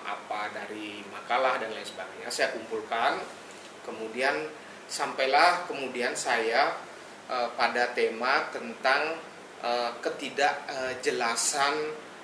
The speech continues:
eh, arah dari pembangunan, eh, Bali, gitu ya, kurang lebih seperti itu.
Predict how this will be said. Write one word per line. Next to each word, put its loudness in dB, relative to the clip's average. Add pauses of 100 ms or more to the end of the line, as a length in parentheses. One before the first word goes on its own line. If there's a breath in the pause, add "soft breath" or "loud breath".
(100)
eh, -4
arah 2
dari 0
pembangunan, -8 (380)
eh, -8
Bali, -12 (400)
gitu -12
ya, -6
kurang -8
lebih -8
seperti -10
itu. -16